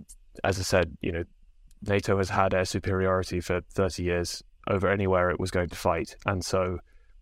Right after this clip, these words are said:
those sort of medium range, um, counter cruise and counter air, um, sam systems are just not something we've invested in. So there aren't very many of them, which means that i-, as you look at how many could be pushed to Ukraine quickly,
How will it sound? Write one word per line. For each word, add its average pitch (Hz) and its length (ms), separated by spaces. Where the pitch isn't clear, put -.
those 104 260
sort 104 320
of 87 180
medium 98 440
range, 90 420
um, 90 480
counter 101 320
cruise 95 340
and 90 100
counter 95 380
air, 95 340
um, 87 400
sam 92 260
systems 87 520
are 104 80
just 92 240
not 95 240
something 98 280
we've 92 160
invested 85 440
in. 87 160
So - 180
there 98 140
aren't 98 160
very 95 160
many 92 220
of 87 140
them, 87 220
which 92 220
means 95 280
that - 260
i-, 69 60
as 104 160
you 104 80
look 104 200
at 95 160
how 107 240
many 101 240
could - 260
be 110 100
pushed - 320
to 92 80
Ukraine 92 380
quickly, - 500